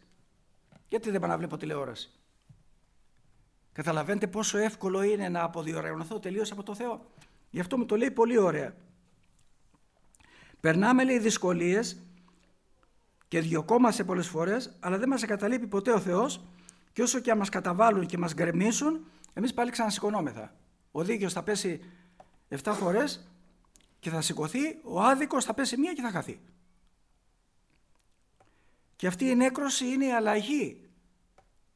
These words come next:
ώστε να μην δεχόμεθα να ακολουθήσουμε τη σάρκα.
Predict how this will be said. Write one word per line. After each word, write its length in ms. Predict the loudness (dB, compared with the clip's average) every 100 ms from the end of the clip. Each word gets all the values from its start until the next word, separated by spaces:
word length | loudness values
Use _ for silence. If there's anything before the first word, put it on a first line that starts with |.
| _
ώστε 260 | -8 -6 -2
να 80 | -2
μην 120 | 0
δεχόμεθα 500 | 0 2 0 0 -4
να 60 | -4
ακολουθήσουμε 500 | -4 -6 -6 -8 -8
τη 100 | -6
σάρκα. 460 | -6 -8 -10 -16